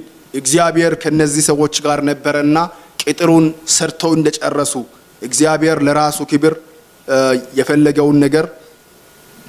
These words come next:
እንደሰራው ቃሉ ይናገራል። ስለዚህ በዚህ ዘመን አስቸጋሪ በሆነው ጊዜ አሁንም ተንቀው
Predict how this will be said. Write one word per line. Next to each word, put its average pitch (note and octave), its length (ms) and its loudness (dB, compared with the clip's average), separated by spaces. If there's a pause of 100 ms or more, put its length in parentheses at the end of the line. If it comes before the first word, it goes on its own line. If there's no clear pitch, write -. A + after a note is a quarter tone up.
(440)
እንደሰራው D3+ 680 2 (480)
ቃሉ D3+ 320 2
ይናገራል። C#3+ 640 0 (920)
ስለዚህ E3 480 0 (400)
በዚህ D3 440 0
ዘመን E3 320 0 (160)
አስቸጋሪ D#3 580 0
በሆነው D#3 380 2
ጊዜ D3 180 0 (160)
አሁንም D#3 360 2 (880)
ተንቀው D#3+ 580 0